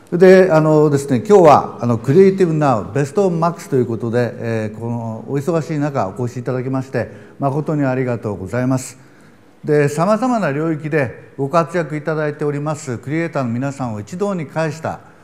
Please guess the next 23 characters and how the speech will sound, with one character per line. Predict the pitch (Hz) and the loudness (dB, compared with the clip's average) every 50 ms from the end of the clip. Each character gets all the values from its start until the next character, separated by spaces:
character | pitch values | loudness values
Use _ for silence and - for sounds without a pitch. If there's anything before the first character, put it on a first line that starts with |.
| - _ | -20 _
こ | - 147 | -8 -6
の | 170 180 | -6 -2
場 | 170 190 185 | 0 2 2
を | 175 180 | 2 0
提 | - 170 180 170 | -4 -8 -6 -6
供 | 175 185 165 | -6 -8 -6
す | - 180 | -6 -8
る | 170 165 | -10 -8
こ | 165 175 156 | -8 -8 -6
と | 156 156 143 131 | -4 -4 -4 -4
が | 120 | -4
で | 123 139 135 | -6 -6 -8
き | - | -4
て、 | - 156 135 113 - - - - - - | -4 -4 -4 -4 -6 -12 -20 -20 -12 -4
大 | - 151 165 | 0 0 0
変 | 151 160 170 165 160 | 0 0 -4 -4 -4
嬉 | 156 160 151 - | -6 -6 -6 -8
し | - | -6
く | - 156 | -6 -4
思 | 131 123 123 120 | -4 -2 -2 -2
い | 120 | -2
ま | 120 123 120 | -2 -4 -4
す。 | - - - - | -6 -12 -18 -20